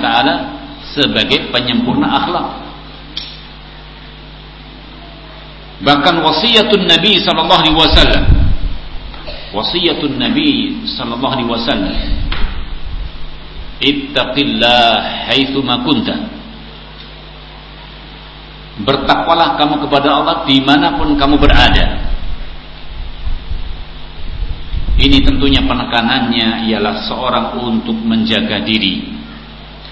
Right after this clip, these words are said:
Menjaga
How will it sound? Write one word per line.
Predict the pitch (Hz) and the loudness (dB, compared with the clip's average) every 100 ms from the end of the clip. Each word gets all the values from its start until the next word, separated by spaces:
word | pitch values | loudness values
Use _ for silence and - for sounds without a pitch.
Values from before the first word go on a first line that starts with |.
| - - - - - - - - - - - - - - - - - - - - - - - - - - - - - - - - - - - - - - - - | -18 -18 -18 -18 -18 -18 -18 -20 -18 -20 -18 -20 -18 -18 -18 -18 -18 -16 -14 -14 -14 -16 -18 -18 -18 -18 -18 -18 -18 -18 -18 -18 -18 -18 -18 -18 -18 -18 -14 -4
Menjaga | 131 135 135 135 | -2 2 2 4